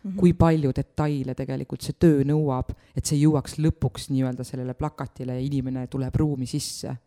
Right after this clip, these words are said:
Speaker 1: Mhm.
Speaker 2: Et, et inimene, kes pole teinud kultuuritööd, ta pole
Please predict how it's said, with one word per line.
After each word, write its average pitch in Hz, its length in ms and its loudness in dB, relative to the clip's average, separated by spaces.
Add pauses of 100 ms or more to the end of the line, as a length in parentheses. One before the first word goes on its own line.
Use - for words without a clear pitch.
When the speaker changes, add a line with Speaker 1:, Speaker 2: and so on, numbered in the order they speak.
Speaker 1:
Mhm. 185 400 -10
Speaker 2:
Et, - 260 -8 (220)
et 143 160 -4
inimene, 170 340 2
kes - 180 -6
pole 180 260 4
teinud 165 560 -2
kultuuritööd, 147 800 2
ta 143 80 -2
pole 143 320 0